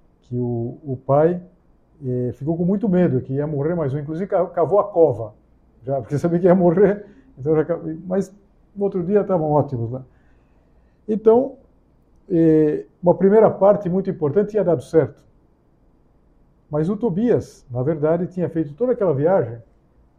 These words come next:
pra reaver um dinheiro. Então ele pede pro, pro acompanhante, sempre o acompanhante que ele não sabe que é o Rafael, pra que vá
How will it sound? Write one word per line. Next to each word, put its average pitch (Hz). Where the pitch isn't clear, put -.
pra 151
reaver 151
um 185
dinheiro. 147
Então 170
ele 220
pede 170
pro, 120
pro 120
acompanhante, 151
sempre 143
o 120
acompanhante 127
que 117
ele 117
não 120
sabe 117
que 123
é 120
o 113
Rafael, 147
pra 131
que 170
vá 151